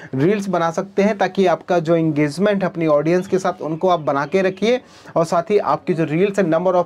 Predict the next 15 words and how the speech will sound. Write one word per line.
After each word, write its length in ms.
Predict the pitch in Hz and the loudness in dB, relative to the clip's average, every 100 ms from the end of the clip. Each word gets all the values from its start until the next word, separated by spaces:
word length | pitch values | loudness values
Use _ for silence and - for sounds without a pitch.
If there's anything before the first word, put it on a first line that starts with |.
| 175 | 0
peoples, 360 | 165 180 165 | -2 -2 -2
number 220 | 170 160 180 | -2 2 2
of 100 | 175 | 2
users 280 | 165 170 175 | 0 0 0
के 120 | 185 | -2
साथ 380 | 160 160 165 - | 0 -2 -2 -8
शेयर 340 | - 160 170 | -2 2 2
हो, 260 | 175 185 208 - - - | 2 2 0 -4 -10 -2
और 80 | 160 | 0
जिससे 520 | 147 208 196 262 151 | 0 -2 0 0 2
देखिए 280 | 143 170 143 - | -2 -2 -2 0
क्या 100 | 196 | 0
होगा 200 | 175 135 | 0 0
आप 160 | - - | -2 -2
समझो, 380 | 220 208 202 | -4 0 -2